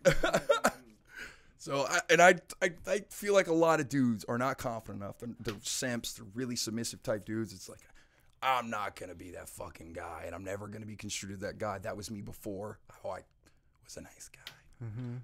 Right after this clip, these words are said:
Speaker 1: Now, unapologetically me.
Speaker 2: Boom. So the dudes are saying,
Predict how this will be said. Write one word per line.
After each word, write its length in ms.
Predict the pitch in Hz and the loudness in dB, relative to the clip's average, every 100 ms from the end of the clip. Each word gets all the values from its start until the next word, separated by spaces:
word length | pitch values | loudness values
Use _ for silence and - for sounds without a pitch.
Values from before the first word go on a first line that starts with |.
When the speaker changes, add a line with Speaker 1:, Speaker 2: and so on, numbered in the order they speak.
| - - | -14 -12
Speaker 1:
Now, 420 | 98 95 92 87 - - _ _ _ _ | -8 -8 -8 -12 -16 -20 _ _ _ _
unapologetically 680 | 95 87 - - 101 104 - 98 | -14 -12 -10 -10 -10 -12 -12 -14
me. 260 | 95 - - _ _ _ _ _ - | -14 -16 -20 _ _ _ _ _ -4
Speaker 2:
Boom. 380 | 120 120 85 82 - - _ _ _ _ _ _ _ _ _ _ _ - | -2 0 -2 -8 -18 -20 _ _ _ _ _ _ _ _ _ _ _ -12
So 640 | - 131 123 120 120 110 104 | 2 6 8 8 4 2 0
the 100 | 117 | 0
dudes 340 | 127 135 131 | 2 2 2
are 80 | 123 | 0
saying, 580 | - 120 110 107 104 | -2 -2 -2 -2 -4